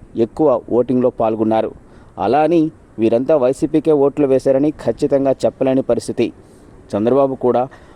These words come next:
పేద మధ్యతరగతి ప్రజలకు మూడు సిలిండర్లు, మహిళలకు ఉచిత బస్సు, యాభై ఏళ్ళకే పెన్షన్,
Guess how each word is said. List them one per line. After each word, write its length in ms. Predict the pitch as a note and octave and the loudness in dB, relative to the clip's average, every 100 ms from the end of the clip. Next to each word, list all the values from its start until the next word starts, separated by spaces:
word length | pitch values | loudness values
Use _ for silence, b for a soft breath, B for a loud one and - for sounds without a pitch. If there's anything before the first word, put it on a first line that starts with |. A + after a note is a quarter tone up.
| - B2+ | -6 2
పేద 240 | C#3 C#3+ | 2 4
మధ్యతరగతి 720 | D3 A#2 A#2+ C3 C3 B2 B2 | 0 0 -4 0 0 0 -2
ప్రజలకు 580 | G2+ A#2 B2+ A#2 B2 A2+ B B - | 0 0 0 0 -2 -2 B B -8
మూడు 360 | G#2+ A#2+ D#3 A#2+ - - - | -2 2 2 0 -4 -20 -8
సిలిండర్లు, 540 | A#2+ C3 C3 C#3 E3 F3 - G#2+ | -2 0 2 2 0 -4 -10 -4
మహిళలకు 520 | A#2 D3+ D#3+ D#3 A#2+ | -2 0 0 0 -2
ఉచిత 320 | F2+ - - | -4 -4 -4
బస్సు, 380 | B2+ B2+ - D3+ B B - | 0 -2 -2 -6 B B -6
యాభై 280 | A2+ B2+ D3 | -2 0 2
ఏళ్ళకే 320 | D#3 C#3+ C#3 A#2 | 2 2 0 0
పెన్షన్, 420 | G#2 A2+ D3+ | -2 -2 -2